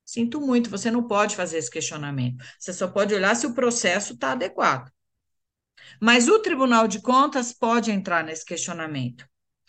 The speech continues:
Isso é mérito. Mérito é, é subjetividade do gestor. Escolha que o gestor público faz. Então, o mérito, que é diferente de discricionariedade. É,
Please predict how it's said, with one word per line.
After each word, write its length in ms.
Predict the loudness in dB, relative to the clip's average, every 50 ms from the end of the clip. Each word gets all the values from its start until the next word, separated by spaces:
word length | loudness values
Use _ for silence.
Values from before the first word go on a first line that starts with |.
| -20 -8 -2
Isso 280 | 0 0 2 2 4
é 80 | 4 6
mérito. 560 | 6 6 6 4 4 2 0 -2 -8 -10 -8
Mérito 760 | -2 0 0 2 4 4 4 4 2 0 -2 -4 -6 -4 -2
é, 340 | 2 4 4 4 4 2 -4 -14 -20 -20 _ -2
é 180 | 2 4 4
subjetividade 1160 | 4 4 2 2 2 2 2 2 2 2 2 2 0 0 0 -2 2 4 4 4 4 2 0 -4
do 100 | -4 -6
gestor. 580 | -6 -4 -6 -6 -6 -6 -6 -4 -4 -4 -6 -8 -12 -20 -20 _ 0
Escolha 800 | 2 2 2 2 0 -6 -6 -2 2 6 6 6 6 6 4 2
que 160 | 2 0 0
o 40 | 2
gestor 680 | 4 4 4 2 2 -2 -4 -2 0 2 2 0 0
público 400 | -4 -6 -6 -6 -6 -6 -6 -8
faz. 540 | -8 -6 -4 -4 -4 -4 -4 -6 -8 -10 -12 _ _ _ _ _ _ _ _ _ _ _ _ _ _ _ _ _ _ _ _ -6
Então, 300 | 0 2 4 6 6 6
o 60 | 6
mérito, 840 | 6 6 6 6 6 6 4 2 0 -2 -2 -2 -2 -4 -6 -8 -2
que 120 | 2 2
é 120 | 2 2 0 -10
diferente 460 | -14 -8 -6 -2 -2 -2 -2 -2 -4
de 160 | -4 -4 -6
discricionariedade. 1400 | -6 -6 -8 -10 -8 -6 -6 -4 -4 -2 -2 -2 -2 -2 -2 -2 -2 -4 -4 -4 -4 -4 -4 -4 -6 -6 -8 -10 -10 -12 _ _ _ -20 -20 -20 _ _ -8
É, 460 | -4 -2 0 0 0 0 -2 -2 -6